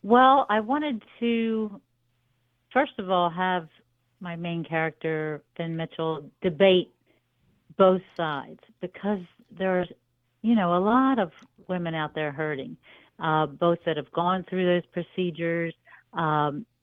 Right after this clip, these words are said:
that have regretted those procedures, that, um, aren't sure what to do. And so I, I, I have him actually debate the whole issue.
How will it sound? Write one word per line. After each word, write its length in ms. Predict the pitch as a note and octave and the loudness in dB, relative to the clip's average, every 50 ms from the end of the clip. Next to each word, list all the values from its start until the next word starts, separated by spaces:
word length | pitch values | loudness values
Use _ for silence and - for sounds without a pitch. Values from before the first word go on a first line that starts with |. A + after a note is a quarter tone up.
| _ _ | _ _
that 380 | - F#3+ F3 F3 F#3+ F3+ E3+ D#3 | -16 -6 -2 2 2 4 2 2
have 220 | D#3+ F3 E3 D3 | 0 -4 -4 -4
regretted 500 | D#3 D#3 D3+ D#3+ E3+ E3+ F3 E3+ F#3 E3 | -6 -8 -4 -2 0 0 0 0 0 0
those 240 | E3 F3 F3 F3 E3+ - | 2 4 4 2 2 0
procedures, 680 | _ F3 E3 - - F#3 F3+ E3+ D#3+ E3 E3 E3 D#3 - _ | _ -8 -8 -6 -4 -4 -4 -4 -4 -4 -4 -6 -6 -4 _
that, 280 | - E3 D#3+ D#3 D3+ - _ - - _ _ _ _ _ _ _ - | 2 4 4 4 2 0 _ -20 -20 _ _ _ _ _ _ _ -6
um, 520 | E3+ D#3 D3+ C#3+ C#3+ C#3 C3+ C3 C3+ - - _ _ _ _ _ - | -4 -2 0 0 0 -2 -2 -4 -8 -14 -16 _ _ _ _ _ 0
aren't 260 | F3+ F#3 G3 G3+ B3 - - | 2 2 2 2 -2 -4 0
sure 280 | G3 G3+ G#3 G3+ A3 | 4 4 6 6 6
what 200 | G3 G3 G3 F#3+ - | 6 4 2 2 2
to 100 | G3+ F#3 | -2 -2
do. 440 | D#3+ F#3+ F#3 F#3+ F#3+ F#3+ F#3+ F#3+ - - | 0 0 2 2 2 2 0 0 -2 -4
And 520 | - F3+ F3 F3 E3+ E3+ E3+ E3+ E3+ E3 - _ _ _ | -4 -4 -2 -2 -2 -2 -4 -4 -6 -8 -10 _ _ _
so 160 | - G3 F#3 F#3 | -2 2 4 6
I, 280 | F3+ F3+ F3+ F3+ F3+ - - - | 6 8 6 6 4 0 -4 -6
I, 140 | F#3 F#3 F3 E3+ D#3 - _ _ _ _ _ _ _ _ _ _ _ _ - | -6 -6 -6 -6 -10 -20 _ _ _ _ _ _ _ _ _ _ _ _ -6
I 160 | - F#3+ F#3+ | -4 -2 0
have 260 | F#3 G#3+ C4 C#4+ B3 | 2 4 4 4 2
him 140 | A#3 G3+ G3 | 0 -2 -2
actually 380 | G3 G3 F#3 - - G3 F#3+ F#3 | -2 -2 -4 -6 -8 -8 -8 -8
debate 560 | D3+ - D#3+ D3 F3+ G3+ B3 C4 E3+ - - - - _ _ _ _ _ - | -8 -8 -2 0 2 2 2 2 0 -2 -6 -14 -20 _ _ _ _ _ -6
the 100 | F3+ E3 | -6 -2
whole 300 | D3+ F3+ F#3+ F#3 F3+ F3 | 0 2 2 2 2 2
issue. 560 | - G3+ B3 C4 B3+ - - D#3+ D3+ C#3 C#3 | 2 2 2 2 0 -4 -6 -6 -4 -6 -6